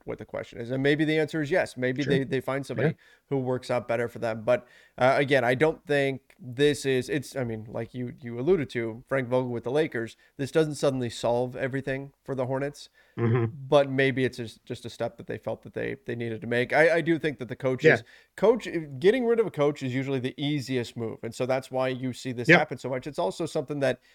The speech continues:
Speaker 1: most people will look at and will notice, right? Because they'll see, "Wait, these five guys are on the floor? Well, I don't like that guy. I like that guy."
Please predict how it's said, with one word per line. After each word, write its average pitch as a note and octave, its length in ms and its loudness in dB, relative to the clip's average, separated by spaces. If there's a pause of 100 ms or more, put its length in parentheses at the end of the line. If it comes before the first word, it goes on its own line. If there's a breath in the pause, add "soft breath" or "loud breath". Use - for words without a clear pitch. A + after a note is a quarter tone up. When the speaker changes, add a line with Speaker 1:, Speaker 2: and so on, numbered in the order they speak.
(180)
Speaker 1:
most D#3 600 2
people C3 420 -2
will B2 260 0
look C#3+ 180 0
at A#2 160 2
and A#2 120 -4
will A#2 160 -6
notice, C#3 480 2
right? C#3+ 180 4
Because C3+ 280 -2
they'll C#3+ 180 0
see, F#3+ 320 0 (480 soft breath)
"Wait, D3+ 340 -2 (240)
these C3 400 -2
five F#3 300 2
guys G3 260 2
are F#3+ 100 -2
on G3 120 -2
the F#3+ 60 -4
floor? G#3+ 360 -2 (180 soft breath)
Well, B2 140 0
I C#3+ 80 4
don't F#3 160 2
like A#2+ 200 -2
that F3 200 2
guy. A#2+ 240 0 (180)
I F3+ 120 4
like C3 260 2
that G3+ 220 4
guy." F#2 180 -2